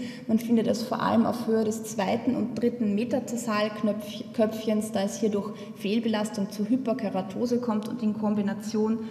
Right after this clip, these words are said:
mit der Neuropathie entstehen dann diese Ulzera. Hier das Bild eines Charcot-Fußes.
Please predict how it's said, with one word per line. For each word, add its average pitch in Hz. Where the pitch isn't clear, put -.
mit -
der 214
Neuropathie 202
entstehen 202
dann 202
diese 190
Ulzera. 190
Hier 262
das 240
Bild 254
eines 214
Charcot-Fußes. 269